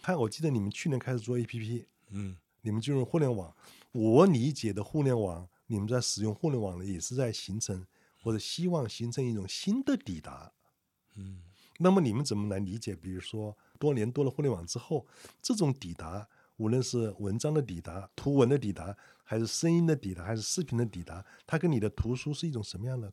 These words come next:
Speaker 1: 关系？
Speaker 2: 嗯。
Speaker 1: 它仅仅是一种
Speaker 2: 明白。
Speaker 1: 传播介质呢，还是一种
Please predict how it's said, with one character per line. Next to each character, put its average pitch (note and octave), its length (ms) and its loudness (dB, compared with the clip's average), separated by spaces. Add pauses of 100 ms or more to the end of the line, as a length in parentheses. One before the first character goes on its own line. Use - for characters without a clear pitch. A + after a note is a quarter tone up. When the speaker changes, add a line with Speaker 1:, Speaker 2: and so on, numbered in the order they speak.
Speaker 1:
关 C3+ 260 -4
系？ - 240 -14 (600)
Speaker 2:
嗯。 B2+ 220 -2
Speaker 1:
它 F3+ 140 6
仅 C3+ 220 2
仅 D#3+ 160 6
是 D3 180 0
一 B2+ 140 2
种 A2 340 -2
Speaker 2:
明 E2 160 -14
白。 E2+ 80 -16 (300)
Speaker 1:
传 A2+ 200 2
播 F3 120 8
介 F#3+ 200 8
质 A2+ 180 2
呢， A#2 220 -2
还 A2 140 -6
是 A#2+ 180 -2
一 A2 140 0
种 G2 260 -6